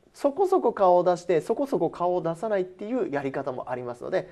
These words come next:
そのあたりは臨機応変に対応してください。では次、社会人の方見ていきましょう。学習初期段階の方で、えー、七時起床、八時家を出る、九時出社、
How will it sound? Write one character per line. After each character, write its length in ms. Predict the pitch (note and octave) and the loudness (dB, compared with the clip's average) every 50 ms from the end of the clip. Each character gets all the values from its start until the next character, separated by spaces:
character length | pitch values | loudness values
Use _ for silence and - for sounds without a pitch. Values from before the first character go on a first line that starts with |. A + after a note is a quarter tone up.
| - - _ _ _ | -20 -20 _ _ _
そ 100 | - C4+ | -2 0
の 80 | D4 | 2
あ 60 | F#4 F4+ | 2 2
た 80 | - | 2
り 60 | F3 | 4
は 100 | E3+ D#3 | 4 2
臨 180 | B2 D3 D3 C3+ | 2 0 -4 -6
機 120 | - - | -6 -8
応 100 | A#2+ A#2+ | -8 -8
変 160 | - D3+ E3+ F#3+ | -6 -6 -8 -8
に 80 | E3+ | -6
対 180 | D#3+ C#3+ - - | -6 -8 -8 -8
応 80 | - | -8
し 60 | - - | -8 -10
て 80 | - | -12
く 80 | - - | -12 -12
だ 80 | - | -14
さ 140 | - - - | -14 -18 -18
い。 40 | - - - - - - - - - - - - - - - - - - - - - - - - - _ _ - | -18 -18 -20 -20 -20 -20 -20 -20 -20 -20 -20 -20 -20 -20 -20 -20 -20 -20 -20 -20 -20 -20 -20 -20 -20 _ _ -4
で 80 | - | -4
は 60 | B3 - | -4 -2
次、 120 | C4 A#3+ A3+ | -2 -6 -2
社 160 | - F#3+ F3 | -2 -2 2
会 160 | - C#4 F4+ | 4 4 4
人 100 | F4+ E4+ | 4 4
の 80 | D4+ F#3 | 2 0
方 180 | D#3 C3 B2 | 0 -2 -2
見 120 | A2+ A#2+ - | -2 -4 -6
て 80 | A2 | -8
い 20 | - | -12
き 60 | - | -12
ま 80 | - - | -14 -10
し 80 | - | -8
ょ 160 | - - - C#3+ | -8 -6 -6 0
う。 20 | |
学 200 | C#3 E3+ F#3+ - | 0 0 0 0
習 140 | - - C4 | -4 -4 -4
初 180 | C4 C#4+ C4 A#3+ | 0 0 0 2
期 60 | B3 | 4
段 180 | C4+ C4+ C4 | 4 4 4
階 140 | C4 F#3+ C#3 | 4 2 0
の 100 | A#2 G#2+ | 0 -2
方 220 | G#2+ F#2+ - E2 E2 | -6 -8 -8 -6 -2
で、 300 | - C#3+ G#2 - - - - - - - _ - - | 0 0 0 0 -6 -18 -20 -20 -20 -20 _ -2 2
え 100 | D#3+ E3 | 2 2
ー、 20 | E3+ | 2
七 260 | - - - D#4 D4 | 0 -6 -2 -2 0
時 180 | D#4 D#4+ D#3+ | 2 2 2
起 220 | C3+ - - - C#3 | 0 0 -4 0 0
床、 180 | F#2+ E2+ - - - _ - - _ _ _ _ _ _ _ _ _ _ _ _ _ _ _ _ _ - - _ _ _ _ _ _ _ _ _ - - - _ | 0 0 -2 -6 -16 _ -20 -20 _ _ _ _ _ _ _ _ _ _ _ _ _ _ _ _ _ -20 -20 _ _ _ _ _ _ _ _ _ -20 -20 -18 _
八 280 | - D#3+ F3 - D4 C4 | -4 -4 -2 -2 -4 -4
時 120 | C#4 G#3+ - | -4 -4 -2
家 200 | - D#3 F3 F3 | 0 2 4 4
を 80 | C#3+ A#2 | 4 2
出 100 | - A2 | -2 -8
る、 80 | - - _ _ _ _ _ _ _ _ - - | -12 -14 _ _ _ _ _ _ _ _ -16 -8
九 120 | - A#3 | -6 -6
時 100 | G#3+ C3+ | -6 -6
出 180 | - - C3+ A#2+ | -8 -8 -12 -12
社、 300 | - - - B2+ - | -8 0 0 0 0